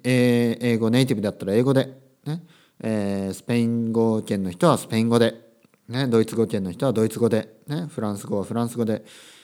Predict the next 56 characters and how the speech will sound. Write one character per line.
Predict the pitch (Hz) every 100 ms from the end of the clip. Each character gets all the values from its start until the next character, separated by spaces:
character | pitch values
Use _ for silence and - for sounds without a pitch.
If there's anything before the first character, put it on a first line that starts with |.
| _ -
え | 104 101
ー、 | 95
ア |
ラ | 104
ビ | 98 101
ア |
語 | 98
は | 95
ア |
ラ | 101
ビ | 113
ア | 107
語 | 110
で、 | 107 -
ね、 | 131 147 156
ロ | 98
シ | -
ア | 90
語 |
は | 92
ロ | 90
シ | 90 107
ア |
語 | 101
で、 | 98 95
い | 117
ろ | 139
ん | 143
な | 147
人 | 143 190
の | 185 147 -
が | 131 160 117
そ | -
の | 147
国 | 160 190
の | 196
言 | 190 180 190
葉 |
で | 131
ね、 | 95 113 131 - - -
「日 | 113
本 | 123 135
語 | 123
コ | 127
ン | 123
テ | 127
ッ | 127
ペ | - 123 120 117 117 117 - -
お | 127
願 | 147
い | 143
し | -
ま | 147 123
す」 | 151
っ |
て | -